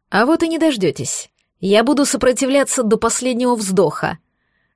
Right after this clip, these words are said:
Но или всё-таки соглашусь на предложение Горобинских?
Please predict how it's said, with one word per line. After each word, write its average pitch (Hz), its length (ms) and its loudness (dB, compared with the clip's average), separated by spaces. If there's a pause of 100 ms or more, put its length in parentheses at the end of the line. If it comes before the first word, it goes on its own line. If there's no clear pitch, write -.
(160)
Но 285 760 -2 (260)
или 220 240 2
всё-таки 277 480 -4
соглашусь 220 640 0
на 262 100 -6
предложение 240 600 -2
Горобинских? 214 880 -4